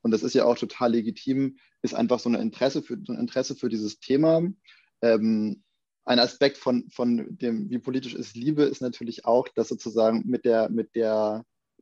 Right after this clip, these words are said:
die Frage ist, wie kommt es eigentlich, dass wir diese, diese ganze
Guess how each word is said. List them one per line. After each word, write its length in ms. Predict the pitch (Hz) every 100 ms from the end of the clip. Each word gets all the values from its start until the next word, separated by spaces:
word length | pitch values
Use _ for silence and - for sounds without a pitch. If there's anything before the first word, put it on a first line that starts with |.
| -
die 60 | 117
Frage 280 | 117 117
ist, 220 | 127 - - - _
wie 80 | 123
kommt 260 | 117 139 156
es 120 | -
eigentlich, 320 | 127 135 139
dass 200 | 127 120
wir 80 | 127
diese, 260 | 117 113 117 -
diese 200 | 117 117
ganze 720 | 113 117 - 117 113 110 110